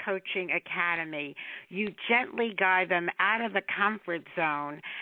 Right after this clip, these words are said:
uh, to the next level, outside the box, but they're laughing every step of the way. How accurate is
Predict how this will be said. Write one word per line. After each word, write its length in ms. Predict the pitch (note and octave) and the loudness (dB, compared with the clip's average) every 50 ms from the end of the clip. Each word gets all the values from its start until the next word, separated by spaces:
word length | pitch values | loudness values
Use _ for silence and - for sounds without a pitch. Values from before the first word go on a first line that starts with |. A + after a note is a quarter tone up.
| - - - - - | -10 -8 0 4 6
uh, 220 | F#3 F#3 F3+ F3 - - - | 6 8 8 6 4 2 0
to 60 | A3 | 2
the 140 | F3+ G3 F#3+ | 2 4 4
next 300 | F#3+ G3 G3 G#3 - - - - | 4 4 4 2 2 -2 -2 2
level, 580 | F#3 F#3 F3 E3+ E3 D#3 E3+ E3 E3 F3+ G3+ - - - | 4 6 6 6 4 2 2 2 2 2 0 0 2 4
outside 560 | F#3 G3 G#3+ G3+ - - - G#3 F#3 F3+ F3 | 4 4 4 2 0 2 4 6 6 6 4
the 80 | D#3+ F3 | 2 0
box, 400 | D3 - E3 D#3+ D#3 D#3+ E3 - - - | 2 4 4 6 6 4 2 0 -2 -2
but 140 | - F3 E3+ - | 0 0 0 0
they're 180 | E3+ F3 E3+ E3 | 0 0 2 4
laughing 540 | F3 F3+ F3+ F#3 F3+ - - E3 D#3+ D#3+ | 4 4 4 4 2 0 -2 -2 0 0
every 280 | E3 D#3+ D3 D#3+ D#3+ D#3 - - | 0 0 0 -2 -8 -8 -6 -2
step 260 | - D#3+ D#3+ - - | 0 0 0 0 -2
of 100 | D#3 D3 | -6 -6
the 100 | D#3 D3+ | -6 -4
way. 260 | D3+ D3 C#3+ D3+ D#3 D#3+ | 0 2 4 4 4 4
How 180 | F#3 G3 G3 F#3+ | 2 0 0 0
accurate 600 | F#3 F3+ F3+ F3 - - E3+ D#3+ D#3+ D#3 D3 D#3 | 0 0 -2 -2 -4 -8 -10 -8 -6 -6 -6 -6
is 100 | D#3 | -8